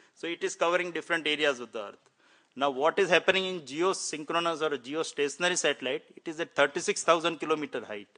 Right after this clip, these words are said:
And that orbit is so that, and it appears stationary with respect to Earth. Only some minor correction, it will form pattern of eight sort of thing, which, which needs fuel to correct that trajectory. With a minor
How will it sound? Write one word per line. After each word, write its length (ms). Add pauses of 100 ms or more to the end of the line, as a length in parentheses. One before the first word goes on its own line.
(460)
And 320 (540)
that 180
orbit 360
is 120
so 140
that, 220 (500)
and 320
it 180
appears 380
stationary 540
with 160
respect 340
to 140
Earth. 280 (500)
Only 220
some 320
minor 340
correction, 520
it 120
will 180
form 320
pattern 340
of 160
eight 240
sort 240
of 100
thing, 280 (100)
which, 220
which 200
needs 560
fuel 300
to 140
correct 340
that 180
trajectory. 600 (360)
With 160
a 60
minor 440